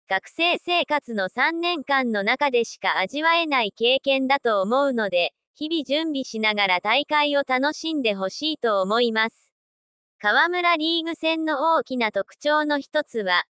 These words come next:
毎回自分たちの戦う相手が分かっていて、自分たちが準備できるかということ。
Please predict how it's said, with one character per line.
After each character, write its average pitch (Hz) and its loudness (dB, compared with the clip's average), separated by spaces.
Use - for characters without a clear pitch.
毎 262 0
回 339 2
自 285 -8
分 311 -2
た 277 0
ち 233 -8
の 196 -2
戦 277 0
う 247 -2
相 277 2
手 311 -4
が 254 2
分 185 2
か - 4
っ - -2
て 247 4
い 226 0
て、 175 -2
自 196 -4
分 330 0
た 285 -2
ち 220 -8
が 180 0
準 311 -2
備 254 -4
で 202 -4
き 320 -6
る 320 -2
か 254 0
と 202 0
い 190 0
う - 0
こ 233 -2
と。 202 -2